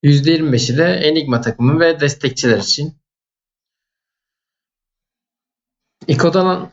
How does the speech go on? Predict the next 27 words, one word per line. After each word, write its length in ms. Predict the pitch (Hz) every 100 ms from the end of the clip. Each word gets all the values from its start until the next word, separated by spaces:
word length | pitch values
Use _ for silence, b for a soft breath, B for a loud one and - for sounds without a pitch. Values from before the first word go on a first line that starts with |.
| -
kazanılan 600 | 156 147 156 156 156 151
gelirlerin 680 | 151 156 139 110 110 151
yüzde 240 | 139 135 151
altmışı 460 | 147 143 127 -
teknolojiyi 560 | 131 135 139 139 131 143
geliştirmek, 840 | 131 107 - 101 104 123 135 - _ _ _ _ _ _ _ _ _ _ _ _ _ _ _ - _ _ _ -
yüzde 240 | 135 131
on 160 | 165 165
beşi 260 | 147 143
blok 240 | 139 160 156
zinciri 340 | 143 117 117
araştırmaları 680 | 113 107 - 113 107 104 104
için, 260 | 104 175 160
yüzde 260 | 143 139
onu 460 | 147 139 156 196 -
market 520 | 135 139 135 160 156 143
ve 220 | 147 151
pazarlama 560 | 143 131 131 139 127
için, 420 | 107 - 165 156 - -
yüzde 280 | 151 143
onu 200 | 151 147
opas-, 580 | 165 - 147 147 143 -
operasyonlar 720 | - 120 139 131 127 123 110 101
için, 340 | - 180 175
yüzde 320 | 160 151 156
beşi 240 | 156 147 143
ise 500 | 127 160 175 190